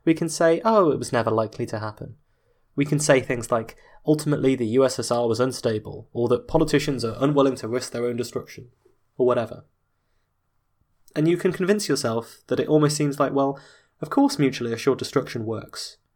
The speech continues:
and nuclear war was unlikely. But it didn't seem like that at the time. Why are we so convinced that hindsight, after an event has happened,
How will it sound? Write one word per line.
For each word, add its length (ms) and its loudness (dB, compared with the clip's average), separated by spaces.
and 120 -2
nuclear 300 2
war 200 6
was 120 0
unlikely. 540 -6
But 120 4
it 100 0
didn't 200 4
seem 240 -2
like 180 -2
that 200 -4
at 80 -12
the 60 -12
time. 480 -12
Why 220 -2
are 60 0
we 100 -2
so 200 -2
convinced 560 -4
that 220 -8
hindsight, 560 -4
after 320 -4
an 80 -6
event 240 -4
has 160 -8
happened, 460 -10